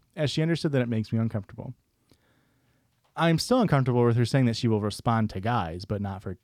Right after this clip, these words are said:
flirtatiously, in order to keep them seeing her as a cool girl. And I'm still uncomfortable with her not actively showing slash saying she has me. Am I in the wrong here? How should she respond, you think?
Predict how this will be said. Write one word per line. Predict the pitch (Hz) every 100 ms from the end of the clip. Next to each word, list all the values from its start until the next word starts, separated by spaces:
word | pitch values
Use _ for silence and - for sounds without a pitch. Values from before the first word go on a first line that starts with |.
| -
flirtatiously, | - 101 110 117 101 - 113 123 - _ _
in | 131
order | 135 123
to |
keep | 143 135
them | 117
seeing | 107 127 127
her | 113
as | 104 101
a | 98
cool | - 113 98
girl. | 95 113 - 131 _ _ _ - _
And | 143 143
I'm | 135
still | - 269
uncomfortable | 269 139 107 117 113
with | 120
her | 135
not | 131 165
actively | 113 117 151 156 170
showing | - - - 143 143 123
slash | 120 135 131 -
saying | 147 113 113
she | - 127
has | 113 120 117
me. | 95 92 90 85 _ _ -
Am | 110
I | 117 170
in | 190
the | 160 110
wrong | 98 107 123
here? | 170 165
How | 139 202
should | - 107
she | 113
respond, | 120 139 - 240 247 110
you |
think? | - - - -